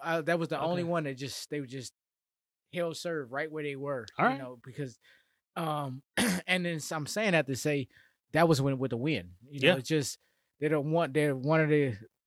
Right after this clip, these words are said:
Speaker 1: few, as you can see, three and oh teams. I mean, there's a few other ones, but one of the top-notch ones that we was kinda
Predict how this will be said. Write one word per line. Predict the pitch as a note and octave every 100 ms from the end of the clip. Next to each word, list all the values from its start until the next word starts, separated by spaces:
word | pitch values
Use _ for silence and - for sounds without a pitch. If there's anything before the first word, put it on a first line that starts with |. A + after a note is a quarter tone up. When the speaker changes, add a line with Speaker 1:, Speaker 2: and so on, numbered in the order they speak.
| _
Speaker 1:
few, | - F3 E3+ D#3
as | C3+ B2+
you |
can | C3
see, | - D3 C#3 G#2+ G2 - C3
three | D3 D#3+
and | D#3
oh | D3+
teams. | C#3 D3+ C3+ C3 C3+ A#2+ A2+
I |
mean, | B2 A#2 A#2+ A#2 - _ _ _ A#2
there's | A#2+ -
a | -
few | D#3+ C#3
other | A#2+ G#2+
ones, | G2+ G#2 -
but | A2 _ -
one | C3+ D3+
of | C3+
the | B2+
top-notch | - - D3+ - _ _ C#3 C#3 B2+ - B2
ones | A2+ A2
that | A2
we | A2 A#2
was | A2+ -
kinda | B2+ A2